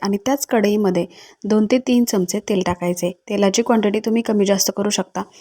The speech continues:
पण शक्यतो या भाजीला तेल थोडंसं जास्त लागतं, यामुळे तुमच्या आवडीनुसार कमी जास्त करा. तेल गरम झाले की आपण जे वाटण सुरुवातीला वाटलं होतं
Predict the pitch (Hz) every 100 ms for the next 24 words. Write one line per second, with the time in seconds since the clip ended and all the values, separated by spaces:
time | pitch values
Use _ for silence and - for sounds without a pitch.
0 | - - 247 254 240 214 214 208 214 185
1 | 185 185 196 196 196 202 185 180 185 -
2 | 226 196 _ 196 - 254 294 277 262 269
3 | 240 254 214 190 185 202 214 240 202 185
4 | - 185 180 170 _ 226 233 233 233 240
5 | 233 220 214 220 220 226 214 208 220 240
6 | 233 226 220 214 208 220 190